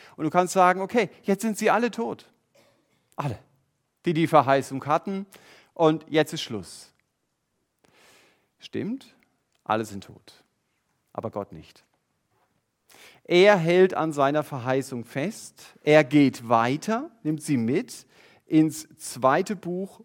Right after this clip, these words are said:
Mose und er stellt sich dort mir vor als Retter und Befreier, der sein Volk aus der Sklaverei in Ägypten befreit.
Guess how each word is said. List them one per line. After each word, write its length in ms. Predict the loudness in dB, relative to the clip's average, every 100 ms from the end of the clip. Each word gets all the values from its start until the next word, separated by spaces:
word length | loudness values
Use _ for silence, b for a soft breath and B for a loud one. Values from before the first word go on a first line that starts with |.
| -14
Mose 800 | -8 -2 0 -2 -2 -2 -2 -4 b b b
und 160 | -8 -4
er 80 | -4
stellt 380 | 0 0 0
sich 280 | -2 -8 -8 4
dort 440 | 6 6 2 -2
mir 240 | -4 -2
vor 720 | -4 -2 0 2 2 0 -4 b b b
als 380 | 0 0 -2 -12
Retter 800 | -12 -6 -6 -4 0 0 0 -4 _
und 200 | -8 -6
Befreier, 840 | -6 -10 -10 -2 -2 0 -2 -4 -8 b b b
der 100 | 0
sein 220 | 2 -2
Volk 420 | -2 0 0 0
aus 240 | -2 -4 -4
der 120 | -12
Sklaverei 680 | -8 -4 -2 -2 -2 0 0
in 200 | -2 -6
Ägypten 480 | -6 -6 -10 -10 -10
befreit. 540 | -12 -10 -6 -6 -8